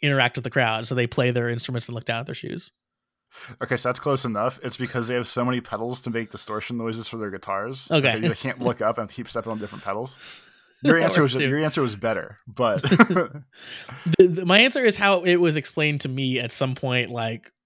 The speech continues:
Speaker 1: fifteen years ago. <laughs> So I, I don't know if <laughs> I don't know if that actually has any basis in reality or if someone else was just lying. But
Speaker 2: No, th-,
Speaker 1: that
Speaker 2: that,
Speaker 1: was
Speaker 2: that's a way different, way,
Speaker 1: Yeah.
Speaker 2: way better, uh,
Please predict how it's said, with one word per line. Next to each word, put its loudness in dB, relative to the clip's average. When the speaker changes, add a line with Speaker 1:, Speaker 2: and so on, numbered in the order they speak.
Speaker 1:
fifteen -4
years -4
ago. -2
<laughs> 2
So 6
I, 6
I 6
don't 6
know 8
if 4
<laughs> -6
I 4
don't 6
know 8
if 4
that 4
actually 2
has 0
any -2
basis 0
in -6
reality 0
or -2
if -6
someone -6
else -10
was -8
just -10
lying. -6
But -10
Speaker 2:
No, 4
th-, -2
Speaker 1:
that 0
Speaker 2:
that, 8
Speaker 1:
was 0
Speaker 2:
that's 0
a 0
way 2
different, -4
way, 2
Speaker 1:
Yeah. 0
Speaker 2:
way 2
better, 0
uh, -2